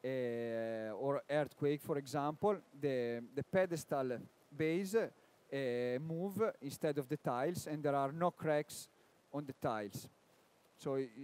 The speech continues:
it's impossible to have cracks, uh, with the pedestal, uh, system. So the last, uh, line of pedestal is made with, uh, uh, prime three,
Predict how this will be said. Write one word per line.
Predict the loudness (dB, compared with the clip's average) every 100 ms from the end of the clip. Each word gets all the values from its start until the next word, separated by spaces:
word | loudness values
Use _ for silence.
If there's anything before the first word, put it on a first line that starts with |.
| -10
it's | -8
impossible | -8 -4 4 4 6 2 0
to | 2
have | 0 0
cracks, | 0 0 0 -8 -14 -20 -20 _ _ _ -4
uh, | -2 -2
with | -2 -4 -2
the | -2 0 -2 -2 -2 -2
pedestal, | -2 -2 -6 -2 -2 0
uh, | -2 -2 -4
system. | -6 -10 -10 -10 -12 -14 -20 _ _ _ _ _ _ _ _ _ _ _ _ _ _ _ -20 -20 -20 _ _ _ _ _
So | -4 2 2 2 -4 -2
the | 2
last, | 2 2 0 0
uh, | 2 2
line | 2 2 0
of | -2
pedestal | 0 2 2 2 0
is | 0 -2
made | -2 -4 -2
with, | -2 -2 0
uh, | 0 -2 -4 -14 -20 -20 _ -6
uh, | -2 -2 -2 -2 -4 -6 -2
prime | 2 2 2 -2 -4 -8 -12 _
three, | -2 0 0